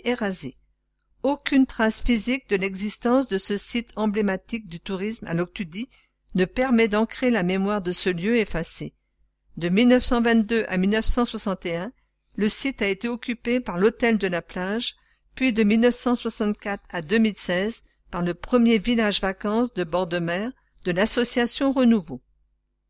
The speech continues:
L'hôtel de la plage. Et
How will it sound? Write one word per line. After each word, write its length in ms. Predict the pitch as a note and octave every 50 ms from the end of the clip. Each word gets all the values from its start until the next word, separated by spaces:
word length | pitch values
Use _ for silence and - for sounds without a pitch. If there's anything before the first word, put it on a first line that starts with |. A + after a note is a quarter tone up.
| _ _ _ _ _ _ _ _ _ -
L'hôtel 480 | F3+ G#3+ A#3+ A#3+ - C4 C4 C4+ C4+
de 100 | B3+ C4+
la 160 | B3 A3+ G#3
plage. 500 | - - F3+ D3+ C#3 C#3 C#3 - - _ _ _ _ _ _ _ _ _ _ _ _ _ _ _ _ _ _ _
Et 140 | - - _